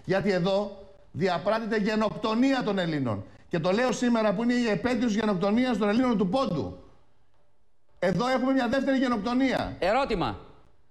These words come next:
Speaker 2: Χτυπάει το τηλέφωνο μετά τις εκλογές. Και η ψήφη του Πάνου του Καμένου,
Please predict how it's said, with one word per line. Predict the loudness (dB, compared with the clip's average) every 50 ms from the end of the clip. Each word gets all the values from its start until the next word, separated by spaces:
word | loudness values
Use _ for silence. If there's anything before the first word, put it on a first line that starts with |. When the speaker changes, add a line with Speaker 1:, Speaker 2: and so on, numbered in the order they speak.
| -20 -20 -20 -20 -20
Speaker 2:
Χτυπάει | -20 -10 -6 -6 -2 0 0 0 0
το | 0 -2 0
τηλέφωνο | 2 0 0 0 2 0 0 2 2 2
μετά | 2 2 0 0
τις | 0 -2
εκλογές. | -2 0 0 0 2 0 -2 -2 -4 -10 -12 -16 -20 -20 -20 -20 -20 -20 -20 -20 -20 -20 -20 -20 -20 -20 -20 -20 -20 -20 -20 -20 -18 -14 -14 -14 -14 -14 -8
Και | -4 -2 0 0 0 0 0 -2 -6 -14 -20 -20 -6
η | -6 -6 -6
ψήφη | -4 -4 -2 -2 -2 0 -2 -2 -4 -4 -6 -12 -20 -20 -20 -20 -20 -20 -20 -20 -20 -20 -20 -20 -20 -20 -20 -20 -20 -20 -20 -20 -20 -20 -8
του | -8 -6 -2
Πάνου | 0 0 0 0 -2
του | -2 -2
Καμένου, | -2 0 0 0 -2 -2 0 0 0 -2 -4